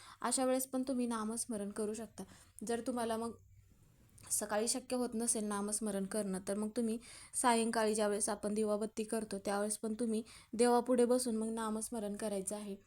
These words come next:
यामुळे काय होतं की आपल्या घरातील जर तुम्ही ना-, जप करण्यासाठी, नामस्मरण करण्यासाठी जपमाळ नसेल तुमच्याकडे,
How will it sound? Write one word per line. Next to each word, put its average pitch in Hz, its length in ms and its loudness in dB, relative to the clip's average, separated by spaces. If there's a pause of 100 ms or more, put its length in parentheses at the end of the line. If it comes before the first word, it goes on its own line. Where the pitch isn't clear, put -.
(380)
यामुळे 254 340 4
काय 262 160 4
होतं 269 220 2
की 220 260 -8 (300)
आपल्या 254 280 2
घरातील 254 440 2 (260)
जर 240 120 2
तुम्ही 240 340 -2
ना-, 233 380 -4
जप 233 220 -2
करण्यासाठी, 226 720 -2
नामस्मरण 226 640 -2
करण्यासाठी 233 640 -2
जपमाळ 214 460 -2
नसेल 208 400 -2
तुमच्याकडे, 196 500 0